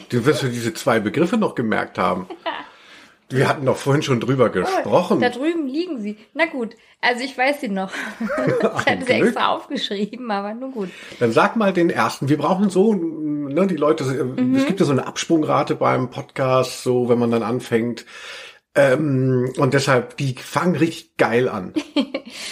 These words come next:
Speaker 2: Genau, wir fangen einfach super an und bleiben auch super. Das ist so meine Devise.
Speaker 1: Ja.
Speaker 2: Und zwar, du machst dir ja immer gerne mal Sorgen. Also der erste Begriff wäre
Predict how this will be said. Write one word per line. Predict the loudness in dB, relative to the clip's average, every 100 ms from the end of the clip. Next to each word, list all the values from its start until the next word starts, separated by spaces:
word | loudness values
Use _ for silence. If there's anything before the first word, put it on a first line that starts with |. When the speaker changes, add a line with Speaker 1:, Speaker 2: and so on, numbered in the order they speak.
| -8
Speaker 2:
Genau, | -4 0 0
wir | -2
fangen | -2 -2 0
einfach | -4 -4 -6
super | -8 -2 0 0
an | -4
und | -6 -4
bleiben | 0 2 2 0 -2
auch | -2
super. | -4 -6 -2 -2
Das | -2
ist | -8 -8
so |
meine | -6 -4 -4 -4
Devise. | -6 -8 -6 -6 -6 -8 -12 -8 0
Speaker 1:
Ja. | 0
Speaker 2:
Und | 0
zwar, | 0 0 0 -6 -12
du | -4
machst | -2 -2 0
dir | 0
ja | 2
immer | 0 -2 -4
gerne | -4 -4 -6
mal | -6 -6 -6 -8 -8
Sorgen. | -2 0 0 -2 0
Also | 0 2
der | 2
erste | 2 -2 -10
Begriff | -12 -6 -6 -6 -8
wäre | -6 -6 -8